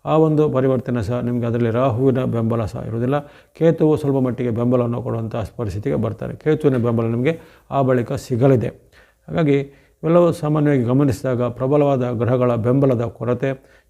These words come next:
ಜೊತೆಗೆ ಕೆಲವು ನಿಮಗೆ ಅನುಕೂಲಕರವಾದ ಗ್ರಹಗಳು ಕೆಲವೊಮ್ಮೆ ಕೆಲವೊಂದು ಸಮಯದಲ್ಲಿ ಅನು-, ವಿ-, ಆ, ಪ-, ಪ್ರತಿಕೂಲವಾಗಿ ಪರಿವರ್ತನೆ ಆಗುವಂಥ ಸ್ಥಿತಿ ನಿರ್ಮಾಣ ಆಗಿರೋ ಕಾರಣ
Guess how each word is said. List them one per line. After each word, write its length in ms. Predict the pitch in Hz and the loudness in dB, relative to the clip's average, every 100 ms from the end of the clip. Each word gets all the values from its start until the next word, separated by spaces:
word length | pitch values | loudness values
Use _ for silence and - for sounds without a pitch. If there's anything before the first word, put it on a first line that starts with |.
| 139 | -4
ಜೊತೆಗೆ 360 | 135 123 127 | 0 2 0
ಕೆಲವು 320 | 127 131 127 | -2 -2 0
ನಿಮಗೆ 320 | 123 120 120 120 | 0 0 0 0
ಅನುಕೂಲಕರವಾದ 840 | 127 143 156 135 127 120 120 113 | 0 0 2 2 2 0 0 -2
ಗ್ರಹಗಳು 440 | 110 117 127 120 | -2 -2 0 -2
ಕೆಲವೊಮ್ಮೆ 400 | 107 131 127 127 | 0 0 2 0
ಕೆಲವೊಂದು 320 | - 127 127 | 2 2 2
ಸಮಯದಲ್ಲಿ 520 | 113 120 123 123 156 165 - _ _ - | 0 -4 -2 0 -2 -4 -18 _ _ -8
ಅನು-, 240 | 143 151 | -2 0
ವಿ-, 200 | 131 156 | 2 2
ಆ, 280 | 156 131 131 | 2 0 -2
ಪ-, 140 | - | -4
ಪ್ರತಿಕೂಲವಾಗಿ 880 | - 139 135 160 156 139 127 120 123 | -4 -2 2 4 4 4 4 2 0
ಪರಿವರ್ತನೆ 520 | 127 123 143 123 127 | -2 -2 -2 -2 -4
ಆಗುವಂಥ 420 | 123 117 117 110 120 | -4 -4 -4 -6 -10
ಸ್ಥಿತಿ 380 | 107 - - | -10 -12 -10
ನಿರ್ಮಾಣ 360 | 117 117 113 117 | -6 -4 -2 -2
ಆಗಿರೋ 200 | 110 117 | -4 -4
ಕಾರಣ 240 | 156 151 | 0 0